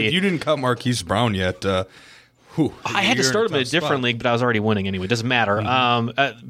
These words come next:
Speaker 1: but otherwise, it was the Nick Chubb show. It was Lamar Jackson, who ran for
Speaker 2: Mm-hmm.
Speaker 1: a hundred plus yards before
Speaker 2: I mean,
Speaker 1: going
Speaker 2: Nick
Speaker 1: to the
Speaker 2: Chubb
Speaker 1: bathroom.
Speaker 2: and Kareem Hunt, both these
Speaker 1: Yes.
Speaker 2: guys are studs. Both these guys are must-start status. Uh, I mean, i-, it is what it looks like. They're both excellent.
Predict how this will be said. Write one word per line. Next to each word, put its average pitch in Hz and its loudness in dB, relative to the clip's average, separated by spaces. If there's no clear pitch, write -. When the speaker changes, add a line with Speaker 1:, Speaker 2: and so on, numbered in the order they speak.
Speaker 1:
but 143 2
otherwise, 127 2
it 127 2
was 113 0
the 117 -4
Nick 120 0
Chubb 147 0
show. 147 2
It 120 0
was 110 -2
Lamar 117 2
Jackson, 117 0
who 113 2
ran 113 2
for 110 0
Speaker 2:
Mm-hmm. 104 -8
Speaker 1:
a 131 -2
hundred 127 2
plus 120 0
yards 117 2
before 113 -2
Speaker 2:
I - 2
mean, 123 2
Speaker 1:
going 117 0
Speaker 2:
Nick 165 0
Speaker 1:
to 139 -2
the 127 0
Speaker 2:
Chubb 160 0
Speaker 1:
bathroom. 113 0
Speaker 2:
and - -6
Kareem 92 -6
Hunt, 95 -4
both 113 0
these 127 0
Speaker 1:
Yes. 127 2
Speaker 2:
guys 113 2
are 101 0
studs. 104 0
Both 107 -2
these 110 -2
guys 110 2
are 104 2
must-start 101 2
status. 104 0
Uh, 98 2
I 101 -8
mean, 98 -6
i-, - -8
it 113 0
is 135 2
what 131 2
it 104 0
looks 113 0
like. 98 0
They're 107 -2
both 135 -2
excellent. - -2